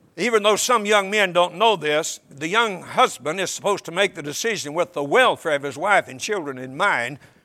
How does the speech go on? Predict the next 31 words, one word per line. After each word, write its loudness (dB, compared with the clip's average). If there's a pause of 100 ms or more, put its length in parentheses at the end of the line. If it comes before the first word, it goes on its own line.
(120)
not -4
his. -14 (1800)
The -18
problem 2
comes -8
in -8
when -4
he -8
makes -8
the -12
final -10
decision -12
with -18
his -16
interests. -20 (1160)
It -18
doesn't -6
take -8
a -14
very, -6 (160)
very -4
smart -6
wife -2
to -12
realize -2
that's -6
not -10
gonna -10
fly, -8
you -20
know. -18